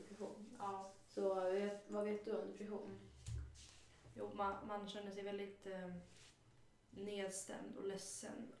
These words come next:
Speaker 2: eh, och så här väldigt orkeslös, eh, till och från. Sen, eh, kanske inte jag hade den grovast-,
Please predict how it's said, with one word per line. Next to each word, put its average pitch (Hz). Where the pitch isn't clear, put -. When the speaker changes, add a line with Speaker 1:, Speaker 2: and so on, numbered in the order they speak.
Speaker 2:
eh, 175
och -
så -
här 180
väldigt 185
orkeslös, 196
eh, 175
till 180
och 180
från. -
Sen, 190
eh, 185
kanske 185
inte 180
jag 190
hade 180
den -
grovast-, 190